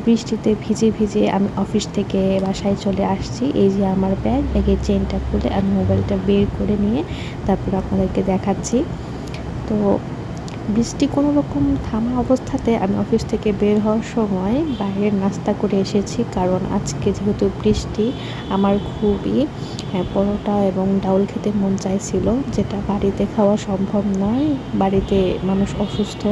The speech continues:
চাইলেও কেউ বানিয়ে দিতে পারবে না। আর এই সময় অনেকে খিচুড়ি খেতে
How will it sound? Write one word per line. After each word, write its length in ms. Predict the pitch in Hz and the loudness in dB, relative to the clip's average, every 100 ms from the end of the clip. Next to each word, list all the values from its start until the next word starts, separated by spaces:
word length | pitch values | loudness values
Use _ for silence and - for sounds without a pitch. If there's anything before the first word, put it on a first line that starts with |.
| 247 - | 0 0
চাইলেও 300 | 233 208 202 208 | 2 4 4 2
কেউ 120 | 208 202 | 2 2
বানিয়ে 200 | 208 196 | 2 2
দিতে 140 | 185 202 | 2 0
পারবে 260 | 202 190 190 190 | 0 0 0 0
না। 80 | 233 - - - - 202 202 | -2 -4 -8 -8 -4 0 2
আর 120 | 190 185 | 2 4
এই 60 | 233 - | 2 2
সময় 280 | 254 254 262 | 0 2 2
অনেকে 240 | 247 247 - - | 2 2 -2 -4
খিচুড়ি 320 | - 277 254 - | -2 0 0 0
খেতে 180 | - | -2